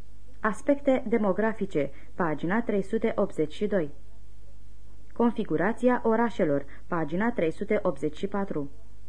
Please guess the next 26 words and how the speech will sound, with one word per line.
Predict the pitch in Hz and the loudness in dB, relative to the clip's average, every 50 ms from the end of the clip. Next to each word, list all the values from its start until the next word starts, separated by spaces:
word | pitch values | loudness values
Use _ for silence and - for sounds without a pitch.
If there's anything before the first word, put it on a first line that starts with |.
| - - - - - - - - - - - - - - - | -4 -4 -4 -4 -4 -4 -4 -4 -6 -4 -4 -4 -4 -4 -2
Ritmurile | 202 220 262 262 - - 269 262 254 254 240 240 226 | 0 0 0 0 2 4 4 4 4 4 4 4 2
timpului, | 226 - 240 240 226 - 175 151 143 139 143 - - - - | 2 2 2 2 4 4 4 4 4 2 2 0 -4 -4 -2
pagina | - 175 151 147 139 147 147 170 196 185 | -2 0 0 0 0 0 0 0 0 0
trei | - 180 175 175 | 0 0 0 0
sute | - 208 196 208 202 | 0 0 0 0 2
optzeci | - 185 156 - 156 151 147 | 2 0 0 0 -2 -2 -2
și | - - 185 | -2 -4 -4
șapte. | - - - - - - 165 143 139 - - - - - - - - - - - - - - - - - - - - - - | -2 -2 -2 -2 -2 -2 -2 -2 -2 -2 -4 -4 -4 -4 -4 -4 -4 -4 -4 -4 -4 -4 -4 -4 -4 -4 -4 -4 -4 -4 -2
Orientarea | - 214 233 226 208 175 151 147 156 170 175 180 202 220 - | 0 2 2 4 4 2 2 2 2 2 4 4 4 4 4
în | 233 220 220 | 2 2 2
spațiu, | 196 - - - 247 254 254 - 170 143 139 - - - - | 0 0 0 2 2 2 2 2 0 0 0 -2 -4 -4 -2
pagina | - 175 151 143 139 156 160 175 196 | 0 0 0 0 0 0 0 0 0
trei | 196 - 202 190 170 | 2 2 0 0 0
sute | - - 202 196 220 - - | 0 -2 0 0 0 0 0
optzeci | 190 180 - - 160 160 | 0 0 0 0 -2 -2
și | - - 185 | -2 -2 0
nouă. | 196 214 214 180 147 139 131 - - - - - - - - - - - - - - - - - - - - - - - - - - | 0 2 2 2 2 2 0 -4 -4 -6 -6 -6 -6 -6 -4 -4 -4 -4 -4 -4 -4 -4 -4 -4 -4 -4 -4 -4 -4 -4 -4 -4 -2
Călătoriile | - 247 247 247 233 240 175 165 160 196 233 247 240 247 247 247 | 0 2 2 2 2 2 2 2 2 2 0 2 2 2 2 2
pe | 247 214 | 2 2
uscat, | 202 208 214 202 - - 233 175 151 - - - - - - - - - - | 2 2 2 0 0 0 0 0 0 -2 -4 -4 -4 -4 -4 -4 -4 -4 0
pagina | - 170 147 143 139 151 151 165 226 | 2 2 2 2 0 0 0 0 0
trei | - - 190 180 165 | 0 2 2 2 2
sute | - - 196 - 226 | 0 -2 0 2 2
nouăzeci | 208 170 147 139 147 139 165 - - | 2 2 0 0 0 0 -2 -2 -2
și | - 214 | -2 0
doi. | 202 214 190 151 143 | 2 2 2 2 0